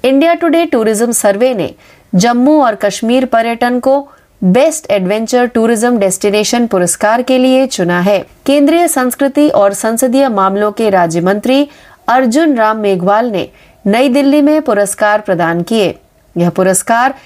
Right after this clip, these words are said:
जम्मू कश्मीर पर्यटन विभाग को गुलमर्ग को अंतर्राष्ट्रीय व्यवस्था के एडवेंचर टूरिज्म डेस्टिनेशन के रूप में बढ़ावा देने में उसके प्रयासों की मान्यता में दिया गया है। अपने संबोधन में केंद्रीय पर्यटन सचिव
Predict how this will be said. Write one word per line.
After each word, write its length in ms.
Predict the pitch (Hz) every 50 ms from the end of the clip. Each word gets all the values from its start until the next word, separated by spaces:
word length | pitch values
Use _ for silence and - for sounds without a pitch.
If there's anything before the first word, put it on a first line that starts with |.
| - - _ _ - 190
जम्मू 380 | 226 254 254 254 262 320 339 330
कश्मीर 520 | 330 254 247 - - 240 240 254 269 262
पर्यटन 500 | 254 - 208 202 214 214 208 233 220 214
विभाग 360 | 196 196 185 196 208 220 233 226 - -
को 120 | 254 262
गुलमर्ग 520 | 220 190 208 208 208 196 202 226 254 269 254 -
को 160 | - 180 - - - - - - - - - -
अंतर्राष्ट्रीय 760 | 240 254 262 - 302 285 285 294 294 294 - - 320 311
व्यवस्था 520 | 302 262 214 196 202 196 - - - 240 240
के 160 | 233 - 262
एडवेंचर 640 | 262 - - 190 175 190 208 220 220 - 254 254 254
टूरिज्म 500 | 254 247 226 214 214 214 196 220 226 226
डेस्टिनेशन 680 | 208 190 175 - - 196 185 196 202 202 - 226 226 220
के 160 | 214 202 180
रूप 260 | 175 170 165 170 -
में 160 | 202 240 294 311 - - - - _ _ -
बढ़ावा 420 | 202 226 233 240 254 262 277 285
देने 300 | 247 285 285 269 294 294
में 200 | 277 302 311 311
उसके 260 | 285 240 - - 240
प्रयासों 580 | 233 - 202 196 196 202 214 220 - 269 269 254 -
की 140 | 269 277
मान्यता 520 | 262 226 196 185 185 190 202 196 - 240 254
में 200 | 240 214 175 - - - - - - _ _
दिया 300 | 208 196 233 254 262 269
गया 280 | 240 202 180 180 175 175
है। 180 | 180 208 202 - - - _ - _ _ _ _ _ - - -
अपने 320 | 214 220 226 233 240 233
संबोधन 560 | 214 - 226 220 214 233 247 226 247 262 277
में 260 | 269 269 277 285 285 277 -
केंद्रीय 440 | 240 240 240 233 247 254 294 311 311
पर्यटन 480 | 311 - 196 185 185 185 - 208 202
सचिव 420 | 190 - 190 180 - 233 247 285